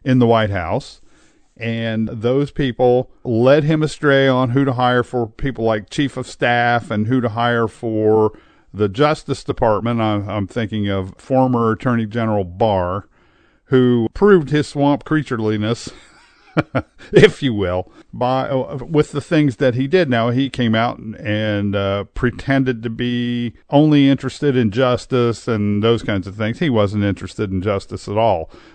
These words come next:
Nothing happened to people who, uh, on the left side,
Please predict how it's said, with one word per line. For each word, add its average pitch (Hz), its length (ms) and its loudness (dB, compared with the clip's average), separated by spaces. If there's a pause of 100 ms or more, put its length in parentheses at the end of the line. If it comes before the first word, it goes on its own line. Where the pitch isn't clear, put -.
Nothing 139 360 2
happened 127 520 0
to 117 100 -4
people 120 480 -4
who, 113 520 2 (420)
uh, 101 220 -2
on 120 280 0
the 110 80 0
left 123 420 0
side, 95 720 -2